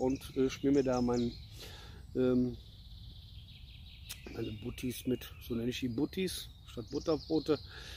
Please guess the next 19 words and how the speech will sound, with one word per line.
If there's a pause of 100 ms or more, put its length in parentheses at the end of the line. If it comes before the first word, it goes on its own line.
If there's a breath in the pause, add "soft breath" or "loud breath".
(240 loud breath)
ähm, (560)
statt
da
teures
Geld
auszugeben
und,
äh,
nach
einer
halben
Stunde
wieder
Knast
zu
haben,
also
Kohldampf. (3750 loud breath)
Äh,